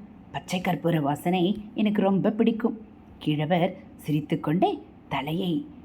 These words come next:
இப்படியும் அப்படியும் ஆட்டும்போது சிம்மம் பிடரியை அசைப்பது போல இருந்தது. இதெல்லாம் பார்த்து கொண்டிருந்த சிஷ்யர் விலாஞ்சாலையாருக்கு ஆச்சரியம் தாங்கவில்லை. "அக்காரக்கனி பாலை அருந்திய நரகரி, நான் கிளம்புகிறேன்"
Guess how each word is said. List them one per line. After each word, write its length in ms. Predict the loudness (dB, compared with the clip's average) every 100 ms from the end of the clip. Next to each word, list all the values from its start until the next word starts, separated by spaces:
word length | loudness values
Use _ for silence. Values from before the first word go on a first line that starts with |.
| -8
இப்படியும் 520 | -6 -4 -2 -2 -4 -4
அப்படியும் 540 | -4 -2 2 2 0 -4
ஆட்டும்போது 720 | -6 -2 0 2 2 4 0 -2 -18 -10 -2
சிம்மம் 420 | 2 4 4 2 -2 -6 -2
பிடரியை 520 | 0 0 0 -2 -4
அசைப்பது 560 | -10 -12 -12 -6 -6
போல 480 | -4 0 2 4 2 -4 0
இருந்தது. 580 | 2 4 4 2 -2 -10 -20 -20 -8
இதெல்லாம் 500 | -4 -2 0 0 0
பார்த்து 320 | -2 -2 -2
கொண்டிருந்த 500 | 0 0 2 4 2 2
சிஷ்யர் 500 | -2 0 4 6 4 0 -16 -6
விலாஞ்சாலையாருக்கு 1160 | -2 2 2 2 0 0 2 0 -2 -4 -2 -2 -4 -8
ஆச்சரியம் 640 | -4 -4 0 0 2 0
தாங்கவில்லை. 560 | 0 2 2 4 2 0 -8 -18 -20 -20 -20 -20 -20 -4
"அக்காரக்கனி 760 | -4 -2 0 2 2 4 2 4
பாலை 380 | 2 2 2 2
அருந்திய 400 | 0 2 2 2
நரகரி, 600 | 2 2 2 2 2 2 -2 -2
நான் 220 | 2 4
கிளம்புகிறேன்" 680 | 4 4 6 6 6 4 -2